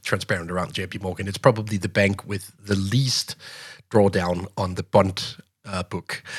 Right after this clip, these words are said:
uh, in, in relative terms in the U S as a percent of the balance sheet size. Then you will automatically be good off in a situation like this, um, relative to, for example, small, smaller regional banks. So I'm actually not too surprised that J P Morgan is, is faring well. We've,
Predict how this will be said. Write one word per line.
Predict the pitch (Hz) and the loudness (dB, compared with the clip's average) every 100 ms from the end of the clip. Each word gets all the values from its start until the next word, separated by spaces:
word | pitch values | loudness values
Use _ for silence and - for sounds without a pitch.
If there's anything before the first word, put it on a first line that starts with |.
| - 101 - | -8 -8 -6
uh, | 95 90 85 - | -2 0 0 -4
in, | 101 90 | -6 -4
in | 92 90 | -4 -2
relative | 92 92 - 98 | 0 0 0 -2
terms | - 90 90 | 2 2 2
in | 92 | -4
the | 87 | -4
U | 90 82 | -6 -4
S | 85 | -2
as | - - | -2 -4
a | |
percent | - - 87 | -4 -2 -2
of | 90 | -6
the | 85 | -6
balance | 87 87 87 | -6 -4 -4
sheet | 98 82 | -4 -2
size. | - 95 - - - | -2 -2 -4 -8 -6
Then | - 170 | 0 4
you | 160 | 6
will | 151 - | 6 6
automatically | 113 120 101 - - 107 | 4 4 2 0 -2 -2
be | 104 | 0
good | - - | 2 4
off | 78 - - | 2 -2 -8
in | 87 | -6
a | |
situation | - - - 82 95 | -4 -2 -2 -2 -2
like | 82 78 | -4 -6
this, | - 85 - - _ - | -4 0 0 -2 _ -8
um, | 95 85 82 80 _ _ | -6 -4 -8 -14 _ _
relative | 110 92 87 - - | 4 4 2 -2 -4
to, | - 95 - | -8 -8 -10
for | - 92 | -6 -4
example, | - 87 - | -4 -4 -6
small, | - 87 82 - - - | -4 -4 -6 -12 -12 -10
smaller | - 95 90 | 0 0 2
regional | 92 90 82 | 0 -2 -4
banks. | 76 78 - - - - - - - | -8 -8 -6 -8 -8 -10 -10 -12 -2
So | - | 2
I'm | 98 | 6
actually | 120 - 123 | 6 6 4
not | 107 | 4
too | - 110 | 0 -2
surprised | 92 - 101 101 - | -2 -2 -2 -2 -2
that | 82 | -4
J | 85 | -4
P | 80 | -4
Morgan | 85 82 87 | -4 -4 -4
is, | 82 - | -4 -4
is | - | -4
faring | - 92 87 90 | 0 2 2 0
well. | 87 85 | -2 0
We've, | 92 92 - | -2 -2 -6